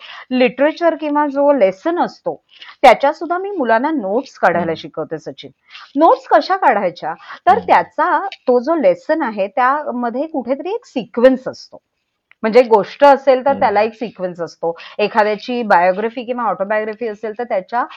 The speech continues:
Speaker 1: आयुष्यात घडलेल्या घटनांचा एक सिक्वेन्स असतो.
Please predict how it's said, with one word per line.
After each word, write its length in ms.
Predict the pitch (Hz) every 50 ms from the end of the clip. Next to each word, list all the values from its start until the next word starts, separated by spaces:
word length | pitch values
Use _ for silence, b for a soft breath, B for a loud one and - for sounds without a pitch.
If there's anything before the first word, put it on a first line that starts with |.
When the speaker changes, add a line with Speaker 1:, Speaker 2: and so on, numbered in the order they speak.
| B B -
Speaker 1:
आयुष्यात 380 | 185 190 202 208 - - 302
घडलेल्या 460 | 277 269 269 254 247 254 254 262 285
घटनांचा 720 | 311 277 247 214 185 - 208 214 247 294 320 339 320 330 269
एक 140 | 214 175 -
सिक्वेन्स 500 | _ 185 160 - - 165 156 151 - 160
असतो. 320 | 143 - - _ - 123